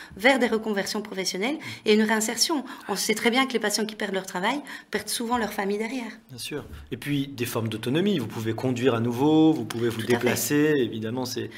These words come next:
Speaker 1: Se
Speaker 2: c'est
Speaker 1: déplacer.
Speaker 2: extrêmement appréciable.
Speaker 1: L'idée, c'est vraiment que les patients qui sont implantés ou qui bénéficient de techniques non invasives comme la, euh, comme la R T M S
Speaker 2: Mhm.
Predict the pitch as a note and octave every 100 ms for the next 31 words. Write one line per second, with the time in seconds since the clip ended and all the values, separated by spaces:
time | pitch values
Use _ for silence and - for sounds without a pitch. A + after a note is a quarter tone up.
0 | - - G3 G3 F#3 F3+ - C4 C4+ A#3+
1 | - - C3+ B3+ B3+ D#4+ G4 F#4+ A#3 A#3
2 | C4+ F#4+ F#4+ - B3+ A#3 A3+ C4 C4 C#4+
3 | C4+ B3 - A3+ A3 A#3+ A#3+ A#3+ A3+ A3+
4 | A#3+ A3 G#3+ - A3 C#4+ C4+ C4+ B3 -
5 | C4+ C4 - - A3 A#3 A3+ B3 - C4+
6 | C4 A3+ A#3 A3+ A#3 - G#3 G3+ G3+ -
7 | G#3+ G#3+ G#3 G3+ - G3 A#3 F4+ - A3+